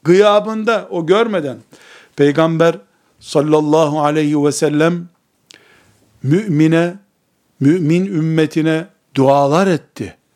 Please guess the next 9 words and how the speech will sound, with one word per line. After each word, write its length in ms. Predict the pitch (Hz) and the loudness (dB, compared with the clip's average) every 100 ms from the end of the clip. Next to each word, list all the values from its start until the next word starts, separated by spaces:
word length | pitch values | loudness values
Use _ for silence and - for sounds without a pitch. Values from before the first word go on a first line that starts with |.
| _ _ _ _ _ _ _ | _ _ _ _ _ _ _
"Şunu 300 | - 139 165 | -4 0 2
yapanlardan 800 | 185 180 190 190 185 185 180 185 | 2 2 0 -2 -2 -4 -2 0
Allah 320 | 185 196 185 | 0 0 -2
şöyle 400 | - 208 220 214 | -2 0 2 2
razı 320 | 214 214 196 | 2 2 0
olsun." 400 | 208 170 196 175 | 0 0 -4 -4
buyurdu. 480 | 156 147 123 113 95 _ _ _ _ _ _ _ _ - _ - - - - | -2 -2 -2 -8 -16 _ _ _ _ _ _ _ _ -20 _ -20 -20 -20 -2
Aynı 300 | 156 170 180 | 0 0 -2
şekilde 720 | - 185 190 180 165 185 175 | -4 -4 -4 -4 0 0 0